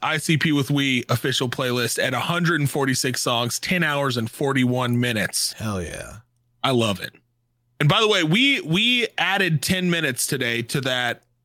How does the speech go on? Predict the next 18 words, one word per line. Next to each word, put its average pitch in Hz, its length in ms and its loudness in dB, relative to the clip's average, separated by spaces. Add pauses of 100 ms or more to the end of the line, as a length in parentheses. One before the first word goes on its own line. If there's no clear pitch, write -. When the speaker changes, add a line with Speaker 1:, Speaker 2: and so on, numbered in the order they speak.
(140)
Speaker 1:
that 135 160 0
Speaker 2:
Ooh. 110 60 -2
Speaker 1:
track 143 280 0
listing 160 320 0
'cause 180 220 -2
each 196 180 2
song 208 380 2
that 190 80 2
we 180 180 2
added 202 280 2
was, 165 320 2
uh, - 20 0 (500)
a 139 80 -6 (120)
little 170 220 0
over 165 180 2
five 165 260 -2
minutes 170 300 0
each. - 320 0